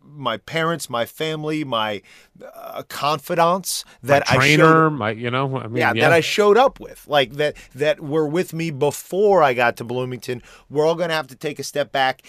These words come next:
Speaker 1: and see what is best for Jordan Geronimo L L C or whatever player L L C.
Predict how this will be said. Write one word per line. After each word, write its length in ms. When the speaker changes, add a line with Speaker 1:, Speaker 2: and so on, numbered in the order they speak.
Speaker 1:
and 200
see 280
what 280
is 180
best 480
for 440
Jordan 320
Geronimo 600
L 280
L 160
C 460
or 280
whatever 560
player 520
L 200
L 180
C. 320